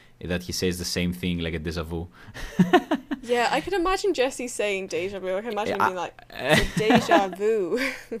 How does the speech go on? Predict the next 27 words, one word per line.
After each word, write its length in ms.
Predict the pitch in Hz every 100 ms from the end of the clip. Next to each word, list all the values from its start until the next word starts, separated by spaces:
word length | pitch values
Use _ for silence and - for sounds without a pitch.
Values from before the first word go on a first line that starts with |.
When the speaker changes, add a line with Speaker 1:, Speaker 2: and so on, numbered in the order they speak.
| -
Speaker 2:
I 420 | - 135 - 147 294
can't 220 | 262 202
do 120 | 196
this 160 | 208 208
voice. 840 | 202 208 214 - - - 170 190 -
Speaker 1:
Well, 340 | 202 113 120
I, 460 | 62 - 90 107 101
I 160 | 95 110
know 180 | 110 113
this 180 | 107
line 280 | 98 104 101
inside 300 | 101 95 104
and 100 | 87
out. 220 | 92 95 -
He 80 |
says, 280 | 90 101 98 - - _ _
"All 340 | 95 101 104 104
right 240 | 98 95
already. 320 | 80 76 71 - _
Here's 240 | - 123
a 60 | 104
parcel." 480 | - 90 82 - -
<laughs> 480 | - - - 622 -
He 300 | 277 - 311
says 300 | 277 285 117
this. 160 | 120
Speaker 2:
Mm. 40 | 131